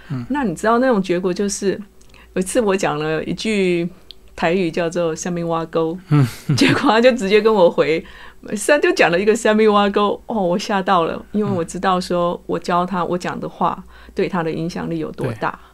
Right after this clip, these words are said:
Speaker 1: 对。
Speaker 2: 所以这个是我蛮对孩子教育有一个蛮深刻的一个印象，就是说我们的身教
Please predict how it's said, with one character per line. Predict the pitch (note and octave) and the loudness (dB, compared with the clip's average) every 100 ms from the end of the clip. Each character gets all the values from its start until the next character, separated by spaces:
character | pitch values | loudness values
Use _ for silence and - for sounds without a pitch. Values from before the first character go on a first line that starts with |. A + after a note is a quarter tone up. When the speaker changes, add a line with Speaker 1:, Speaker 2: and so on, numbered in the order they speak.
| - - - | -20 -20 -16
Speaker 1:
对。 | - | -2
Speaker 2:
所 | A#3 | 0
以 | |
这 | G#3 B3 | 0 0
个 | G#3+ | 0
是 | G3+ | 0
我 | G3+ E3+ D3+ C#3+ - - | -2 -2 -4 -6 -12 -14
蛮 | - E3+ D#3+ F3 F3+ - - - | -6 -4 -4 -6 -8 -14 -14 -2
对 | G#3+ F#3 F3 F3+ | -2 0 -4 -6
孩 | E3 | -8
子 | E3+ F3 | -8 -6
教 | G3 F3 | -4 -2
育 | F3 - - - - - | -4 -8 -18 -20 -20 -10
有 | D#3+ | -8
一 | E3+ | -4
个 | F#3 F3+ - - - - | -4 -4 -8 -20 -18 -10
蛮 | E3 E3 | -10 -8
深 | - F#3+ | -6 -6
刻 | F#3+ F#3+ | -6 -8
的 | - E3 | -8 -10
一 | - | -12
个 | - | -8
印 | F3+ E3+ | -6 -6
象， | E3+ F#3 F#3 F#3 - | -8 -10 -10 -14 -16
就 | - E3+ | -10 -10
是 | |
说 | E3+ | -8
我 | D#3 D#3 | -10 -10
们 | D#3+ | -10
的 | E3 | -10
身 | - E3+ E3+ | -6 -4 -4
教 | E3+ F3 | -6 -10